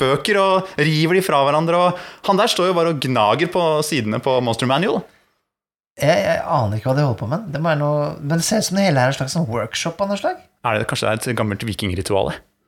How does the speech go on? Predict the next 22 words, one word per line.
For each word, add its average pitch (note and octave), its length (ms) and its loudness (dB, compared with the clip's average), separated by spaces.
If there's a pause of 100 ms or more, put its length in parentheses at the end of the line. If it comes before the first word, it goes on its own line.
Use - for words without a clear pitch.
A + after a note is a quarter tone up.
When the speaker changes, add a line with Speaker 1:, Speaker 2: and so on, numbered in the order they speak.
(140)
Speaker 2:
Ja, C#3+ 80 -4
det A2+ 200 -2
kan C#3+ 120 0
også C#3 200 -4
hende. F3+ 160 -4 (440)
Speaker 1:
Fordi C#3+ 200 0 (480)
en C3 160 0
av C3 80 0
de B2 160 0
folka A2 400 0
som A2+ 160 -4
var G#2+ 180 2
utenfor G#2 240 0
her, C#3 220 0
fortalte G#2 340 -2
meg A#2+ 100 0
i - 40 -6
stad A#2+ 180 0
før A2 160 0
du G#2+ 60 -2
kom G#2+ 180 0
hit, - 220 -4